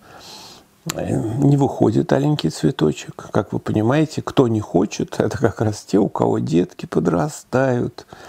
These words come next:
уже в генеральчиков, в академиков <laughs> и в крупных руководителей, чиновников. Поэтому, уважаемые, м, э, слушатели, имейте в виду, что перспектива не только в перестройке образования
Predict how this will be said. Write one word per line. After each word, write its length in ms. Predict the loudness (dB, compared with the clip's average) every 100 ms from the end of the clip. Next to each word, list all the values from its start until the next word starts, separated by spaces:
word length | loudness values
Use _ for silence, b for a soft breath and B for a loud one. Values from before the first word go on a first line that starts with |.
| B B B B
уже 220 | 0 2
в 60 | 2
генеральчиков, 1040 | 2 2 2 2 2 0 -4 -6 -4 -4 -4
в 160 | -2
академиков 1160 | -2 0 -2 0 2 2 0 -2 -2 -2 -4 -10 B B B B B
<laughs> 540 | _ _ -6 -6 -4
и 60 | -2
в 140 | -2
крупных 680 | -2 0 2 0 0 0 0
руководителей, 960 | -2 0 0 0 0 -2 -2 0 2 0 B B B B B B B B B
чиновников. 840 | 0 2 4 0 -4 -6 -10 -12 -2
Поэтому, 580 | 0 2 0 0 0 2
уважаемые, 880 | 2 2 2 2 2 0 0 -2 -6 -14 _ B B B B B
м, 300 | 0 2 0
э, 320 | 0 0 -2
слушатели, 840 | -2 0 0 -2 -4 0 2 0 -2
имейте 500 | 0 2 2 0 -2
в 40 | 0
виду, 440 | 2 2 0 0 -8 _ B B B
что 240 | B 2 2
перспектива 880 | 4 2 2 0 -2 0 4 6
не 180 | 6 4
только 440 | 2 2 2 2 -4
в 60 |
перестройке 720 | 0 0 0 0 2 2 -2
образования 1040 | -2 0 0 0 0 0 0 -2 -2 -8